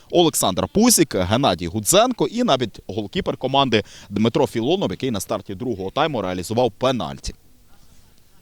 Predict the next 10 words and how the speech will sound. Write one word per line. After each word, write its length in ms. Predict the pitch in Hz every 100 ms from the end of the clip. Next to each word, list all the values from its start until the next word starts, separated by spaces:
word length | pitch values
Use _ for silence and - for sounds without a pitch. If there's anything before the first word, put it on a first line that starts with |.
| - -
Ось 140 | 240 -
такий 240 | 226 185
результат, 420 | 143 151 233 233 165
нуль 260 | 170 226
дванадцять 600 | 151 143 160 98 - 87
рахунок. 520 | 113 - 233 254 - - - - - _ _ _ _ _ _ _ _ _ 226 _ 302 311 _ 262 262 - 233 _ _ 220 - - - - - - - - - - - - - - _ - - 104
Е, 100 | 107
звісно, 320 | 170 220 143
що 340 | - 156 131 - - - -
після 440 | 113 - 110 104